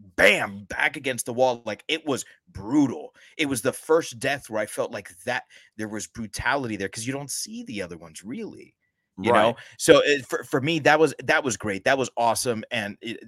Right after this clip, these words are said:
Speaker 1: her ca-, e-, everything about her character, I love, and I would love to see a prequel to this where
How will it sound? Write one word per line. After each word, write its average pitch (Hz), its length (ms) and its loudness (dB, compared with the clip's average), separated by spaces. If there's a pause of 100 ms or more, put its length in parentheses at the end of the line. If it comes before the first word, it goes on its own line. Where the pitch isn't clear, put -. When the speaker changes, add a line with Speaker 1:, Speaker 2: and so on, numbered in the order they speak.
(120)
Speaker 1:
her 147 400 2
ca-, - 220 -4
e-, 127 40 2 (100)
everything 170 400 4
about 123 320 2
her 127 140 -6
character, 117 540 -2 (280)
I 110 100 4
love, 117 480 4 (280)
and 117 300 2
I 123 120 6
would 110 180 -2
love 131 460 4
to - 140 -10
see 104 560 -6 (400)
a 98 160 -6 (120)
prequel 196 600 -6 (400)
to 127 180 0
this 90 440 -4 (400)
where 123 280 6